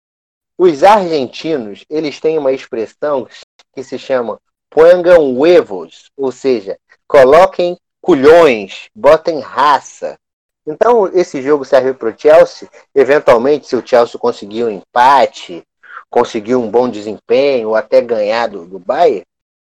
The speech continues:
serve pro Lampard chegar pra molecada, chegar pros caras e falar, "Ó, vocês podem, vocês são capazes" e tal. Dá uma injeção de moral, né? Acho que pro Chelsea vale muito mais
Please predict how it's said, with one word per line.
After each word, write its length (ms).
serve 540
pro 240
Lampard 560
chegar 440
pra 160
molecada, 640
chegar 360
pros 240
caras 400
e 40
falar, 400
"Ó, 300
vocês 500
podem, 640
vocês 360
são 160
capazes" 840
e 160
tal. 260
Dá 220
uma 160
injeção 580
de 140
moral, 480
né? 220
Acho 180
que 180
pro 220
Chelsea 420
vale 260
muito 360
mais 340